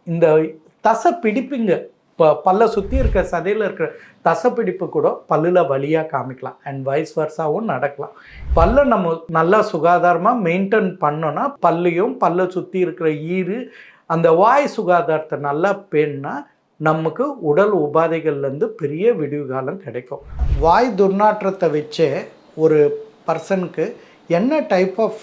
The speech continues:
disease இருக்குன்றத கண்டுபிடிக்க முடியும். அது வந்து ஒரு டென்டிஸ்ட்னாலேயோ இல்ல ஒரு பொது நல மருத்துவர்னாலேயோ கண்டுபிடிக்க முடியும்.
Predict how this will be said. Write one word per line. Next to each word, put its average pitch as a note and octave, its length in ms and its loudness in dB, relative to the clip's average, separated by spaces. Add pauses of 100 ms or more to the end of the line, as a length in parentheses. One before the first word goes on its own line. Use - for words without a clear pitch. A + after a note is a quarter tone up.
(320)
disease F#3 380 0
இருக்குன்றத E3 840 -6
கண்டுபிடிக்க C#3 560 -6
முடியும். A#2+ 320 -16 (480)
அது D#3+ 200 2
வந்து F3 300 2
ஒரு D#3 200 0
டென்டிஸ்ட்னாலேயோ D#3 960 -4
இல்ல G3 220 2
ஒரு D3+ 220 2
பொது E3+ 360 -2
நல D3 220 -4
மருத்துவர்னாலேயோ C#3 880 -6
கண்டுபிடிக்க C3+ 540 -8
முடியும். B2 280 -18